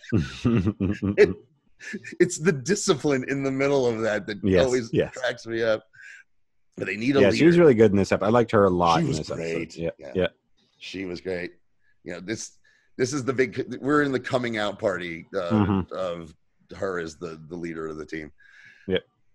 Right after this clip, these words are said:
Speaker 2: Which gives her, you know, which therefore gives, you know, them a, a lot, uh, more opportunity to write her the best lines, 'cause as we pointed out, she's the best actress,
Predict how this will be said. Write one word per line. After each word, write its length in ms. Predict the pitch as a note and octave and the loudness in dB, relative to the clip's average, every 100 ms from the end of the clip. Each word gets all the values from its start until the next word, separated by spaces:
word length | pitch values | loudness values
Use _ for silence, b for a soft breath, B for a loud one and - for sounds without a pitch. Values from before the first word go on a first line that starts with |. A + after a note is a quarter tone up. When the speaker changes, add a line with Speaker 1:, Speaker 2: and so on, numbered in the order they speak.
| _ _ _ - | _ _ _ -8
Speaker 2:
Which 260 | A#2 - F#2 | -8 -6 -4
gives 220 | G#2 F#2 | -4 -4
her, 220 | G#2+ G2+ D#2+ - | -4 -6 -6 -10
you 100 | F2 | -6
know, 60 | |
which 300 | F#2 F#2+ - | -4 -6 -6
therefore 360 | G#2+ A2 G#2 F2+ | -4 -4 -4 -8
gives, 380 | F2+ F2 E2 - | -8 -10 -12 -14
you 140 | F#2+ | -16
know, 160 | D2 C2 C#2+ _ _ _ _ _ | -16 -18 -20 _ _ _ _ _
them 120 | G#2 | -6
a, 100 | F#2+ - F2 | -6 -10 -14
a 20 | |
lot, 340 | F2 F#2+ F#2 F2+ - | -8 -6 -8 -12 -16
uh, 60 | - | -12
more 240 | G2+ G2 F#2+ | -8 -4 -4
opportunity 460 | F2 - G#2 G2 | -6 -6 -6 -6
to 100 | E2 | -6
write 220 | E2+ F2+ | -6 -6
her 120 | F2 E2+ | -6 -8
the 80 | D#2+ | -6
best 260 | F#2 - | -8 -8
lines, 380 | F2+ F#2+ F#2 F#2 | -8 -8 -8 -8
'cause 200 | - F2 | -8 -6
as 200 | F#2+ F2 | -6 -6
we 140 | E2+ D#2+ | -10 -10
pointed 400 | - G2 F2 F2+ | -8 -8 -6 -8
out, 200 | F2 D#2+ | -8 -10
she's 320 | - F2+ E2 | -12 -12 -12
the 80 | D#2+ | -14
best 300 | D2 - F2 | -14 -12 -12
actress, 540 | - - E2 - - | -12 -12 -14 -14 -16